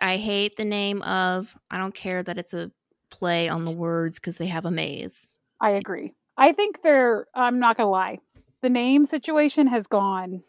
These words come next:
Speaker 1: Bonkers.
Speaker 2: At least Amazing Winter Romance kind of rolls off the tongue, and it's like, you kind of expect it.
Speaker 1: Mm, does it, though?
Speaker 2: It's way better than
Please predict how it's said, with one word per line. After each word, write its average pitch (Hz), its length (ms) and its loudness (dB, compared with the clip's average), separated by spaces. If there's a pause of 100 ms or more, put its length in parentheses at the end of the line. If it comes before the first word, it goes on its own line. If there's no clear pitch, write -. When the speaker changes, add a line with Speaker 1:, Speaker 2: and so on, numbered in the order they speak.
Speaker 1:
Bonkers. 160 480 -8 (300)
Speaker 2:
At 285 120 6
least 453 380 6
Amazing 254 540 6
Winter 226 280 0
Romance 196 640 0 (260)
kind 240 200 0
of 190 120 -6
rolls 190 240 -2
off 202 140 2
the 208 80 -8
tongue, 208 320 -2
and 190 140 -8
it's - 180 -14
like, 180 240 -6 (140)
you 208 100 -4
kind 233 320 -2
of 196 100 0
expect 208 460 0 (100)
it. 269 200 4
Speaker 1:
Mm, 453 80 -6 (260)
does 262 240 -2
it, 262 220 -6
though? 254 400 -4 (640)
Speaker 2:
It's 294 180 4
way 311 260 8
better 370 360 6
than 285 240 0